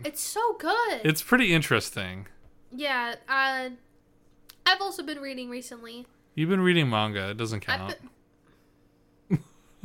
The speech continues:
Speaker 1: <laughs>
Speaker 2: We're getting a divorce.
Speaker 1: Yeah.
Speaker 2: Um, I've been reading a manga called Witch Hat Atelier. I don't think it's ever gonna get an anime. I think
Speaker 1: You don't
Speaker 2: it's
Speaker 1: think
Speaker 2: like
Speaker 1: so?
Speaker 2: he's, I think he's one of those mangakas that doesn't want anime.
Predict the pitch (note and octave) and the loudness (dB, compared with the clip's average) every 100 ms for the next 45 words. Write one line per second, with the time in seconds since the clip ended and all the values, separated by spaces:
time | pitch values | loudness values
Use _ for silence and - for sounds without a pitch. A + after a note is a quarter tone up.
0 | D#3 A#3+ G#3 - E3+ - - - F4 A4+ | -6 2 2 2 2 2 2 2 2 0
1 | G#4+ C#4 A#3 G#3 G3 G3 G#3 - - - | 0 -4 -8 -14 -14 -14 -14 -12 -14 -8
2 | - G#2+ G2 F#2+ G2 - - - - - | 4 4 6 2 -4 -8 -18 -18 -20 -20
3 | - - - - - B3+ C4 C4 B3+ D4 | -20 -20 -20 -10 -2 0 0 0 2 2
4 | G4 F4+ E4 D#4+ D4+ C4+ C#4 C#4+ C#4 B3+ | 0 -4 -4 -4 -4 -4 -2 -6 -4 -6
5 | B3+ B3+ C#4+ C4 C4 B3 A#3 A#3 A3+ A3+ | -4 -8 -4 -4 -4 -8 -8 -8 -6 -6
6 | A#3 A#3+ _ - _ C4 F#4+ A#4+ C5 B4+ | -6 -12 _ -20 _ -2 -2 -2 -4 -2
7 | G4+ F#4 F#4+ F4+ D4+ C#4 A#3+ A#3+ B3+ B3+ | -2 -4 -4 -6 -6 -8 -8 -8 -8 -8
8 | B3+ C4 C4 _ B3 B3 D4 C#3 E3 F#3 | -10 -12 -16 _ -8 -6 -2 0 2 0
9 | F#3 A3+ A#3 A#3 B3+ D4 G#4 G4 E4 D4+ | 0 0 0 -2 -4 -4 -6 -6 -6 -6
10 | C4+ B3 A3+ A3+ A3+ G#3+ G#3 G3+ G3 F#3 | -8 -8 -10 -12 -12 -12 -12 -14 -14 -16
11 | - - - - - | -20 -20 -20 -20 -20